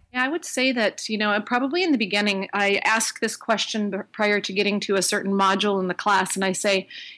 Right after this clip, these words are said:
"How many of you took this class with the idea in mind that you would take these new skill set and bloom where you grow?"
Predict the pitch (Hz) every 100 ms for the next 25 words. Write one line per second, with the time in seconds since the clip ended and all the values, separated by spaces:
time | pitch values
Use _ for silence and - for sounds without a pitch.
0 | - 254 330 320 294 285 233 208 185 233
1 | - _ _ _ _ _ _ _ 320 311
2 | - 277 - 247 202 214 214 - - _
3 | _ 214 226 226 _ - 214 214 208 208
4 | 202 208 262 285 262 254 208 190 202 202
5 | 185 - 190 185 180 226 226 254 247 254
6 | 269 277 - 196 190 185 - 190 269 -
7 | - _ - 220 208 208 233 240 226 208
8 | 202 180 180 -